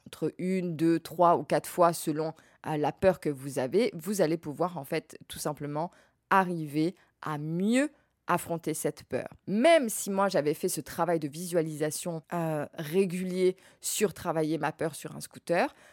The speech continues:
lorsque j'ai commencé à prendre des cours, euh, lorsque je me suis installée à Bali, j'ai pris au total cinq cours de scooter sur trois mois. Et à chaque fois, en fait,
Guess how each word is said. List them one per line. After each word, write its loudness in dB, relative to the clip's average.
lorsque 4
j'ai -4
commencé -4
à -8
prendre -8
des -6
cours, -6
euh, -10
lorsque -6
je -6
me -6
suis -10
installée -6
à -6
Bali, -6
j'ai 0
pris -6
au -4
total -4
cinq -4
cours -4
de -8
scooter -4
sur -6
trois -4
mois. -4
Et -2
à 4
chaque 2
fois, 0
en -6
fait, 0